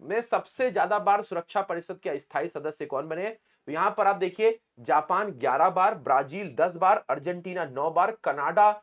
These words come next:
छह बार, कोलंबिया सात बार, भारत आठ बार, पाकिस्तान भी सात बार बना है। तो यहाँ पर यूएन की कृपा पाकिस्तान पे रहती है, वो हमेशा देखने को मिला है,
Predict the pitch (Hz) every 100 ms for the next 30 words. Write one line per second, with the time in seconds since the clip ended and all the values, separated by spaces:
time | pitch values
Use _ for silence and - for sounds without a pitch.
0 | _ _ _ - 226 190 185 208 - 202
1 | 202 214 214 247 233 - 185 220 170 208
2 | 180 - 165 180 277 285 - 143 131 117
3 | 135 - _ _ _ 147 143 180 175 -
4 | 143 147 170 202 - 143 131 135 123 110
5 | 110 101 95 95 - _ _ _ - 147
6 | 175 208 226 156 160 208 208 - 170 185
7 | 202 170 147 175 - 156 180 180 131 -
8 | 185 190 180 147 139 143 170 151 139 170
9 | 170 151 151 175 185